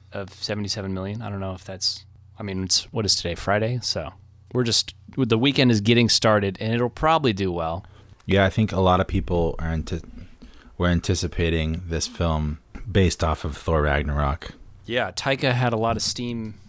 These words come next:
Speaker 1: coming to this one. Thor Ragnarok was pretty well received, so. Taika,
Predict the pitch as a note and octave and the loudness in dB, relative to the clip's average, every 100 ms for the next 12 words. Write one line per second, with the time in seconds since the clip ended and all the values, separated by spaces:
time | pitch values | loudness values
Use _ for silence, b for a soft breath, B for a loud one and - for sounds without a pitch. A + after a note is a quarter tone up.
0 | - B2 G#2+ G#2 G2+ G2 - G2+ F#2+ - | -14 -10 -8 -6 -8 -8 -8 -10 -10 -14
1 | - A2 G#2 G2+ G2 F#2+ F#2 - - - | -8 -4 2 2 2 0 0 -4 -4 -2
2 | F#2+ F#2 F2+ F2 - F#2+ F#2 F2+ - - | 0 0 0 2 0 2 0 2 0 2
3 | F2 - - - - - B B B B | 0 -4 -16 -20 -20 -20 B B B B
4 | B B - F3 F#3+ C#3 A#2+ | B B 2 4 8 8 6